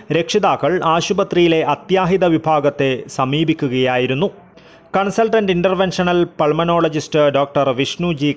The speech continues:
കൃഷ്ണൻ, സ്പെഷ്യലിസ്റ്റ് പൾമനോളജിസ്റ്റ് ഡോക്ടർ ശ്രാവൺ കുമാർ, അനസ്തീഷ്യ വിഭാഗത്തിലെ ഡോക്ടർ മുഹമ്മദ് അമീൻ,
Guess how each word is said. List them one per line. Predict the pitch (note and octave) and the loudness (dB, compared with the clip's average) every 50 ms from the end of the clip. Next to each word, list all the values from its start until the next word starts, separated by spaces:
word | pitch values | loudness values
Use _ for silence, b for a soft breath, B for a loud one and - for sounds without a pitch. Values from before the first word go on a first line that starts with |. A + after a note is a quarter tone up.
| - C3 | -2 -4
കൃഷ്ണൻ, | A2 - - - D3+ F3 F#3+ F3 | -6 -6 -6 -4 -4 -4 -4 -6
സ്പെഷ്യലിസ്റ്റ് | - - - - D#3+ D3+ D3 - F#3 F#3 E3+ - - F#3 F3+ E3 B B B B B - | -8 -10 -6 -2 -2 -2 0 2 0 0 0 0 0 0 0 0 B B B B B -2
പൾമനോളജിസ്റ്റ് | D#3+ D3+ D#3 D#3+ E3+ F3 F3 F3 E3+ E3 D#3 D#3+ D3 - - D#3+ | -2 -2 0 0 0 0 0 2 0 0 0 -2 -6 -2 0 0
ഡോക്ടർ | D#3 C#3+ D3 D3 C#3+ - - D3 C3 | 2 2 2 0 0 0 -2 -2 -2
ശ്രാവൺ | - - - D3+ D3+ E3 F3 G3 F#3 E3+ | -2 -2 -2 0 0 2 0 0 -2 -2
കുമാർ, | - D3+ B2 C3 C#3 D#3+ F#3 F3 B B B B B B | -2 -2 0 0 0 0 0 -2 B B B B B B
അനസ്തീഷ്യ | C#3+ C#3+ D#3 F3 - - - F#3+ F#3+ E3+ - F3 F3+ F3 | -4 -2 0 -2 -2 -2 -2 -2 -2 0 0 0 0 0
വിഭാഗത്തിലെ | E3+ D3+ C#3+ - D#3 D#3 D#3+ D#3+ D#3+ D#3+ - D#3 D3+ D3 | 0 0 -2 -2 0 -2 0 0 0 0 0 0 0 0
ഡോക്ടർ | C#3 C#3 C#3+ C#3+ - - D3 C#3 | 0 0 -2 -2 0 0 0 0
മുഹമ്മദ് | C3+ C3 B2+ B2 D#3+ E3 E3 D3+ D#3 | 0 -2 -2 -2 -2 -2 0 0 0
അമീൻ, | C3+ C3 C3 B2 A#2+ C3 E3+ F#3 | 0 0 -2 -2 -2 -2 -4 -4